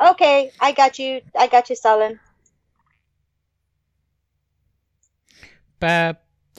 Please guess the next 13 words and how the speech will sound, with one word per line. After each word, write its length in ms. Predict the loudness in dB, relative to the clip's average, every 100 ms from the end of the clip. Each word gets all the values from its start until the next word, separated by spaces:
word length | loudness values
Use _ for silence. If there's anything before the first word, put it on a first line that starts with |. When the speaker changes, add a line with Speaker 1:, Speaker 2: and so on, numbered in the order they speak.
| _
Speaker 2:
I'm 200 | -2 0
honestly 400 | -2 -6 -8 -10
Speaker 1:
I'm 0 |
Speaker 2:
fucking 460 | -8 -10 -8 -8 -6
lost 420 | -4 -6 -8 -8
right 220 | -8 -8
now. 380 | -10 -10 -10 -12 _ _ _ _ _ _ _ _ _ _ _ _ _ _ _ _ _ _ _ _ _ _ _ _ _ _ _ _ _
I'm 220 | -6 -6 -6
struggling 500 | -6 -6 -4 -6 -8
to 100 | -10
think 280 | -10 -10 -8
of 120 | -8
anything 520 | -6 -8 -10 -12